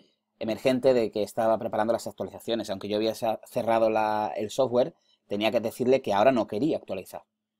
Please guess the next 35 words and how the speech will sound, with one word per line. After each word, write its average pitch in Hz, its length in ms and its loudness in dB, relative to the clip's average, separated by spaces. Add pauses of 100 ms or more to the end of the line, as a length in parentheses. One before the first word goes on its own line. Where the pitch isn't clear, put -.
(300)
Esto - 220 -12
es 107 140 -10
así, 170 220 2
es - 180 -8
un 110 80 -10
servidor 123 480 2
y 165 100 0
el 101 80 -2
servidor 101 380 -6
tiene 117 200 -4
que 113 100 -8
tener 113 380 -4 (800)
completa... 101 800 -2
Vale. 95 220 -6 (400)
¿Qué - 80 4
es 170 80 8
lo 175 80 6
que 185 60 4
hemos 170 140 -2
hecho 165 160 -8
con 151 120 0
este, 131 680 4
con 131 100 -2
este 127 160 -6
comando? 139 360 0
Pues 98 180 -6
lo 104 100 -8
que - 80 -10
nos 101 120 -8
salía 107 200 -4
en 135 60 -2
el 135 80 -6
centro 139 300 -2
de 139 80 -2
actualizaciones. 104 720 -8